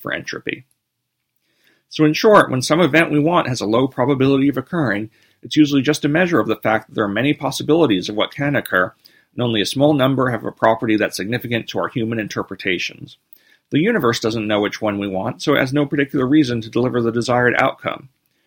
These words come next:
Imagining a technical device that can alter the laws of probability is like imagining a device that can make two plus two equal five,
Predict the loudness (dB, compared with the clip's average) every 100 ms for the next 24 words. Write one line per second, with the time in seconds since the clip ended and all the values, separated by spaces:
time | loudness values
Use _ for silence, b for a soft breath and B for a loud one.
0 | _ _ -8 0 2 2 0 0 0 -2
1 | -2 -4 0 2 2 0 -4 -6 -2 -2
2 | 0 -2 0 0 0 -2 -4 -2 2 4
3 | 4 2 0 -2 -4 -2 -2 0 -2 -4
4 | -4 0 2 2 0 -6 -4 -4 -4 -2
5 | -2 0 -4 -2 0 0 0 -2 0 2
6 | 2 2 -2